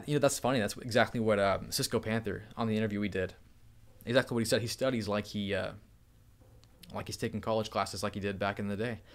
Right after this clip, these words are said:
Um, studying two things at once isn't unheard of. I just, for the purpose of progress, it's, it can be hard on you, because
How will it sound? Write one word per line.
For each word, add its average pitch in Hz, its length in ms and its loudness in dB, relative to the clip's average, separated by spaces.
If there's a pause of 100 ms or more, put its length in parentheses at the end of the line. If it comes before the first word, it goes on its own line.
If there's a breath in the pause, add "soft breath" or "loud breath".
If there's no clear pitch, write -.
(380 loud breath)
Um, 98 460 -2
studying 123 320 0
two 120 160 -2
things 113 160 0
at 104 80 0
once 110 560 -2
isn't 127 320 -4
unheard 120 300 -2
of. - 200 -4 (360 loud breath)
I 139 160 8
just, 131 340 2 (1080 loud breath)
for - 200 2
the 139 80 6
purpose 170 400 2
of - 180 -4
progress, - 800 -2 (720 soft breath)
it's, - 300 0
it 113 260 -6
can 120 80 -4
be 117 80 2
hard 110 240 2
on 90 140 -2
you, 90 100 -10
because 110 520 0